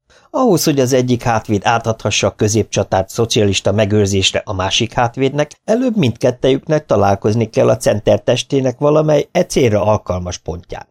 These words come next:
Olyasmi nem fordulhat elő, hogy az egyik hátvéd két szabálytalanság után egyszerűen lemegy a középcsatáról és átengedi helyét a másiknak, mert így a center pár pillanatra egyedül marad, és mire a másik hátvéd odaér,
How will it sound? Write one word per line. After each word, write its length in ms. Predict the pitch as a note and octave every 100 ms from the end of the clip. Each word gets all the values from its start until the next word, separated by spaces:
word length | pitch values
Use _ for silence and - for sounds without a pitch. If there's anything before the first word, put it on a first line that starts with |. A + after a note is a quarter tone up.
| _ _ -
Olyasmi 460 | D#3+ E3+ F3+ G3+
nem 160 | F3 F#2+
fordulhat 600 | - A2 A2 G#2+ G#2+ G2+
elő, 180 | A#2 A2
hogy 200 | A2 G#2
az 120 | G2
egyik 320 | A2 G#2+ G#2+
hátvéd 480 | - G#2 - G#2+ -
két 220 | - G#2+ -
szabálytalanság 880 | G#2+ G#2 G#2 - A2 G2+ - F#2+
után 300 | G#2 A2 G2+ -
egyszerűen 560 | G#2+ - G#2 G2+ F#2+
lemegy 260 | G2 G2+ G2
a 60 |
középcsatáról 920 | F#2+ G#2 G2 G2 - F#2+ G2+ G2 G2+ G2+
és 160 | -
átengedi 580 | G2 F#2+ - F#2+ F#2+ F#2+
helyét 340 | F#2 G2 G2
a 40 | G2
másiknak, 640 | G2 F#2+ G2+ - A2+ - _ _ -
mert 220 | F#3 F#3
így 160 | G#3+
a 80 | F#3+
center 520 | - D#3 D3+ - -
pár 200 | - A2
pillanatra 640 | - A2+ G#2+ A2 A2 - -
egyedül 420 | A#2+ A#2 A#2 B2
marad, 340 | B2+ D3 E3+ -
és 200 | A3 -
mire 180 | A3+
a 40 | G#3
másik 400 | G3+ F#3 E3 -
hátvéd 400 | A2+ A2+ G2+ -
odaér, 420 | F3+ E3 D3 -